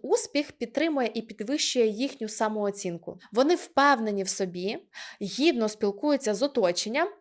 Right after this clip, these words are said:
і вільно реалізовують власний потенціал. За адекватної самооцінки людина правильно співвідносить свої можливості і досягнення,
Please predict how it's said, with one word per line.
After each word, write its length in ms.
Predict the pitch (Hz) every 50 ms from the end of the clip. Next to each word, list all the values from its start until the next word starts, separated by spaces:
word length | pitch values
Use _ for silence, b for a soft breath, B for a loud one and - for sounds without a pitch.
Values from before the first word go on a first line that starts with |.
| _ _ -
і 180 | 269 262 254 233
вільно 400 | 208 247 311 359 381 339 302 262
реалізовують 720 | 240 226 220 208 208 196 214 247 269 269 262 233 226 -
власний 320 | 208 202 208 220 - 226 202
потенціал. 680 | - 202 202 196 196 196 - - 175 165 165 175 196 B B B B
За 300 | 190 - - 285 302 294
адекватної 760 | 262 262 220 262 262 277 285 277 262 233 233 - 196 190 190
самооцінки 840 | 185 - 202 196 196 196 196 196 196 - 403 508 494 - - 220 - -
людина 380 | 208 226 226 240 349 370 370 381
правильно 600 | 381 - 277 269 262 240 214 196 196 185 185 190
співвідносить 840 | - - - 226 214 208 240 240 254 269 262 226 202 - - 175 175
свої 360 | - 208 220 247 240 262 247
можливості 840 | 208 226 285 285 262 233 220 185 175 196 254 262 - - - 381 427 - - _ -
і 100 | 254 247
досягнення, 680 | 247 262 254 - 220 170 180 185 180 175 170 175 -